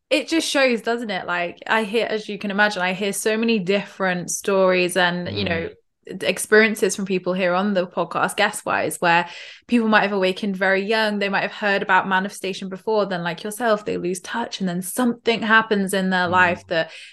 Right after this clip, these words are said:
Speaker 1: gets them back onto track, gets them focusing on that. So it's lovely to hear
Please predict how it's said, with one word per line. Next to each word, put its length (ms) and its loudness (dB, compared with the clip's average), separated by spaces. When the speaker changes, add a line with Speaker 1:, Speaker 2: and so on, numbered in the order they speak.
Speaker 1:
gets 260 2
them 140 0
back 260 2
onto 260 -2
track, 360 -2
gets 300 -2
them 140 -6
focusing 520 0
on 160 0
that. 200 0
So 140 -2
it's 160 -2
lovely 300 -2
to 120 -6
hear 360 0